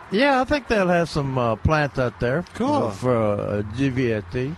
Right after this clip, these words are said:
Speaker 2: Yeah, Rob, if you wanna call us, you can. You know how it works. You know how that phone works. Don't just text us. You don't have to. No, so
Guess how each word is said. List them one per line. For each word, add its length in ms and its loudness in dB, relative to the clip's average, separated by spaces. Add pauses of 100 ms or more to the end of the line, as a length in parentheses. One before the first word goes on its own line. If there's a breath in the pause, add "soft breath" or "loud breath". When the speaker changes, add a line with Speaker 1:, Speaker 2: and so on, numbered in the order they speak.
(200)
Speaker 2:
Yeah, 160 -2
Rob, 280 2
if 140 -6
you 100 2
wanna 140 0
call 340 0
us, 180 -2
you 60 0
can. 400 0
You 80 -2
know 100 2
how 200 0
it 40 0
works. 300 -4
You 60 0
know 40 2
how 80 2
that 140 2
phone 280 2
works. 220 2
Don't 240 0
just 220 0
text 260 -2
us. 160 -2
You 80 0
don't 140 0
have 220 -2
to. 200 -2 (500 loud breath)
No, 240 4
so 280 2